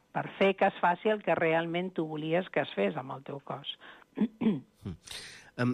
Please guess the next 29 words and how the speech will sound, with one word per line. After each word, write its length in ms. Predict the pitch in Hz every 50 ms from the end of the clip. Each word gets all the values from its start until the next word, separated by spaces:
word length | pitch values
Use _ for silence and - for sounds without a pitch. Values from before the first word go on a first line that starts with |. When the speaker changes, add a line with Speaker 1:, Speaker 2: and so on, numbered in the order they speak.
| -
Speaker 2:
Carmen, 320 | - - 127 120 135 139 143
deixa'm 220 | 143 131 160 151 156
fer-te 160 | 170 160 180
una 160 | 170 160 151 147 131
darrera, 800 | 127 120 120 131 131 127 123 120 113 113 113 107 107 107 101 - -
una 240 | - 123 127 127 120
darrera 380 | 117 117 113 120 123 120 123 120
pregunta 380 | 113 - 120 123 135 135 131 117
que 80 | - 110
em 60 | 107 107 -
qüestionava 540 | - 120 110 - - 127 117 117 117 123 131
mentre, 240 | 131 127 120 120 120 117 117 113 113 - -
mentre 320 | 120 123 117 110 117 120 117 113 110 110 110 107 104 104 104 104 104 104 104 - -
ens 220 | 90 110 113 107 110
ho 20 |
explicaves, 540 | 104 - - 120 110 - 120 123 127 123 - - 131
eh, 60 | 123 120 120 113 113 107
tot 160 | - 123 110 - -
plegat, 480 | 123 117 117 135 143 135 139 135 - - _ _ -
que 80 | 117
no 80 | 110 117
és 80 | 113 110
gens 220 | 113 107 95 -
fàcil 240 | 123 131 - - -
explicar 300 | 101 - - 110 107 107 110
un 60 | 107
tema 220 | - 110 110 110 104
com 140 | 110 107 107
aquest. 240 | 104 135 127 123 -